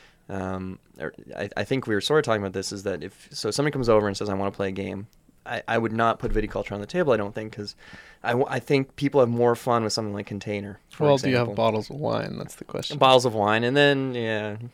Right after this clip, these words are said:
Speaker 1: I didn't have any wine, so maybe it was the problem.
Speaker 2: <laughs> Yeah.
Speaker 1: I forgot to wrench some grapes
Speaker 2: You
Speaker 1: down
Speaker 2: can't
Speaker 1: from
Speaker 2: play
Speaker 1: the
Speaker 2: Viticulture without wine.
Speaker 1: <laughs>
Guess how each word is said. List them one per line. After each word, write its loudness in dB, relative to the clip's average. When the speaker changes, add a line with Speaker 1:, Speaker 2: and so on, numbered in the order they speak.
Speaker 1:
I 4
didn't 4
have 2
any 2
wine, 2
so -4
maybe 0
it 0
was -
the 0
problem. 0
Speaker 2:
<laughs> -6
Yeah. 8
Speaker 1:
I 6
forgot 6
to 6
wrench 6
some 2
grapes 4
Speaker 2:
You 4
Speaker 1:
down 4
Speaker 2:
can't 8
Speaker 1:
from 2
Speaker 2:
play 8
Speaker 1:
the 4
Speaker 2:
Viticulture 4
without 4
wine. 6
Speaker 1:
<laughs> 0